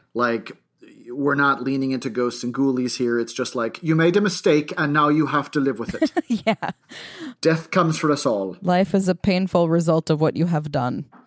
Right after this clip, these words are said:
Speaker 2: Um, also, it's,
Speaker 1: <laughs>
Speaker 2: it, this is in the same section as Such Things Happen, um, The Dead Hand, and also, uh, Harold.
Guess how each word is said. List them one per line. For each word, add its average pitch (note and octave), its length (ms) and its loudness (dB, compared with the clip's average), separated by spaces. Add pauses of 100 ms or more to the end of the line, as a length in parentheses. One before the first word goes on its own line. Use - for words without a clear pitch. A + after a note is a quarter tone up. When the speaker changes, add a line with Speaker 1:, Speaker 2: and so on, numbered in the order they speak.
(480)
Speaker 2:
Um, E3+ 320 4 (140)
also, A#3+ 240 4
it's, - 360 2
Speaker 1:
<laughs> G3 140 4
Speaker 2:
it, G#3 160 0
this A3 180 2
is A3 180 2
in G#3+ 180 2
the G3+ 80 4
same F#3 320 2
section E3+ 600 0
as D3+ 340 0
Such - 360 -4
Things D#3 220 -2
Happen, G3 760 0 (520)
um, D#3 560 2
The F3+ 140 2
Dead E3+ 280 2
Hand, F3+ 880 0
and F3 260 4
also, E3 840 4
uh, D3 680 2
Harold. - 480 -2